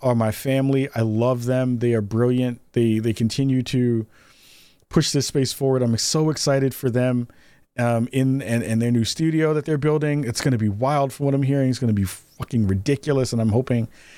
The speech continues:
to be a part of that in any form or fashion in any way that we can there. Cloud Nine, uh, has really embraced Spawn on Me, has really embraced me as a host,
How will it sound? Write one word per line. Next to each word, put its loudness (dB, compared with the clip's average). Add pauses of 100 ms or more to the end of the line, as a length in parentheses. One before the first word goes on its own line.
(240)
to -4
be 4
a 0
part -2
of 0
that 2
in 0
any 2
form -2
or -2
fashion 0
in 0
any 2
way 2
that 2
we 2
can 0
there. 0 (720)
Cloud 0
Nine, 0 (540)
uh, 0
has 0
really 2
embraced 0
Spawn 0
on 0
Me, -2
has 0
really 0
embraced 0
me 2
as -2
a -4
host, 0